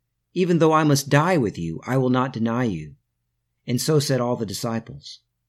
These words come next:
And then Jesus went with them to a place called Gethsemane, and he said to his disciples, "Sit here while I go over there and pray." He took with him Peter and the two sons of Zebedee,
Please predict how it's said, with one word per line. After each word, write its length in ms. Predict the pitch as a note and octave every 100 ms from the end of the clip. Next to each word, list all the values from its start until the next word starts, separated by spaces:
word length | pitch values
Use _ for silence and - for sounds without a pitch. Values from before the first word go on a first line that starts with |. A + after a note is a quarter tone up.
| _ _ _ -
And 120 | D3
then 140 | F3+ F3
Jesus 340 | G#3 F#3+ D3
went 180 | E3+ D#3+
with 200 | E3+ E3+
them 200 | D#3 C#3+
to 120 | C#3+
a 60 | C#3+
place 340 | - D#3+ D3+
called 340 | C#3+ D3 C#3+ B2
Gethsemane, 680 | B2 - D#3+ C3+ F2 D2+ - _ _ _ -
and 120 | C3+
he 60 | C#3+
said 260 | C#3 D#3 C#3+
to 80 |
his 120 | C3+ C#3
disciples, 640 | B2+ C3 B2+ B2 A2+ - _ _ _ _
"Sit 260 | - A3+ D3
here 300 | G#3 G3 D3
while 180 | B2+ C3
I 80 |
go 220 | C3 C3 D3
over 240 | C#3+ C3
there 280 | C3+ C#3 A2+
and 140 | G2
pray." 480 | - C#3+ A2+ D#2 - _ _ _ _ _
He 140 | D3+
took 240 | C#3 F3 E3+
with 180 | D3 C#3+
him 200 | C3 A#2+
Peter 580 | - E3 E3 F3 F3+ _ _ -
and 140 | B2+
the 40 | B2+
two 200 | E3 D3+
sons 260 | D3+ C#3+
of 140 | B2+ A2
Zebedee, 500 | C3+ A#2 E2+ D2